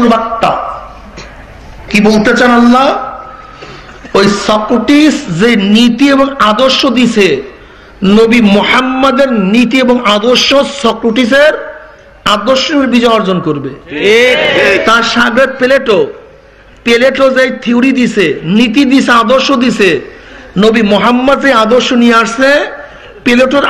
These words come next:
Speaker 1: আদর্শের উপর নবী মুহাম্মাদের আদর্শ বিজয় অর্জন করবে। প্লেটোর শাগরেদ হলো অ্যারিস্টটল। অ্যারিস্টটল যে থিওরি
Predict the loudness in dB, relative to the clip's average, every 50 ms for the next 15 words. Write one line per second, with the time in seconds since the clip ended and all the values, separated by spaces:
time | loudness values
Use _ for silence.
0 | -2 0 0 0 -2 -2 -2 -4 -2 -2 0 0 0 0 0 0 -2 -2 -2 0
1 | 0 2 2 2 2 2 2 2 0 2 0 0 -2 0 0 0 2 2 2 0
2 | -4 -8 -12 -14 -16 -16 -14 -10 -8 -4 -2 0 0 2 2 2 2 2 2 0
3 | 0 -2 -2 0 0 0 0 2 2 0 0 0 -4 -8 -14 -18 -20 -20 -20 -20
4 | -20 -20 -10 -2 0 2 2 2 2 2 0 -2 0 0 -2 -2 -2 0 0 0
5 | 0 0 0 0 2 2 2 0 0 -2 -4 -6 -2 0 0 0 0 0 -2 -6
6 | -8 -10 -12 -14 -18 -20 -20 -20 -20 -20 -16 -6 -4 -2 0 0 0 -2 -2 -2
7 | -4 -2 0 0 0 0 0 0 -2 -2 -2 -2 -2 0 0 2 0 0